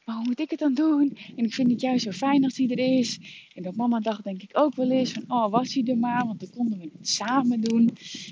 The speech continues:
En toen dacht ik van, "Ja, maar ja, weet je, kunnen we toch ook een nanny nemen?" En toen zei Frits iets waar ik nog niet over na had gedacht. Maar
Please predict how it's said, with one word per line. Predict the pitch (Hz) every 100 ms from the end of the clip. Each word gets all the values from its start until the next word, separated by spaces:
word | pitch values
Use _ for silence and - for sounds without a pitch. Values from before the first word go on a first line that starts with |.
| -
En | 233
toen | 277
dacht | 240 226
ik | 202
van, | 175
"Ja, | 175 165
maar | -
ja, | 170 143
weet | 156 -
je, |
kunnen | - 190 175
we | 170
toch | 180
ook | 180 175
een | 170
nanny | 196 233 214
nemen?" | 160 147 - - - - - -
En | - -
toen | 359 453
zei | 466 330
Frits | - 285 294
iets | - 269 254
waar | 220 226 220
ik | 214
nog | 208 190
niet | 196 254 302
over | 214 202 190
na | 196 240
had | 220 -
gedacht. | 185 196 233 - - - - - - - - -
Maar | 214 226